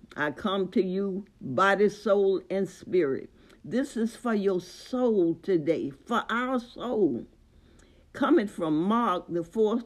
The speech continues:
chapter, and thirty-ninth verse. And Jesus, we thank you for all things. Thank you, Lord Jesus, for life, health, and strength. Thank you for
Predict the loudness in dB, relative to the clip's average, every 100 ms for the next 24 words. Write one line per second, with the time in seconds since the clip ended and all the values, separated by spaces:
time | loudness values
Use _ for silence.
0 | -6 -4 -4 -6 -10 -8 -8 -10 _ _
1 | _ _ 0 0 0 0 2 2 0 -2
2 | -4 -8 -14 -20 -20 _ _ _ _ _
3 | _ _ _ _ _ _ -10 -2 2 2
4 | 0 -8 -18 -20 _ _ _ _ _ -20
5 | _ _ _ _ _ _ _ _ _ _
6 | _ _ -2 0 2 2 2 2 0 2
7 | 2 0 0 0 0 0 -2 -2 -6 -4
8 | 0 2 0 -2 -6 -4 -4 -6 -10 -18
9 | _ _ _ _ _ _ _ _ 0 2
10 | 2 2 2 4 2 0 -2 -2 -2 -4
11 | -4 -2 0 0 0 -2 -4 -4 -6 -8
12 | -8 -8 -6 -6 -10 _ _ _ _ _
13 | _ -4 0 2 0 -4 -2 -2 -2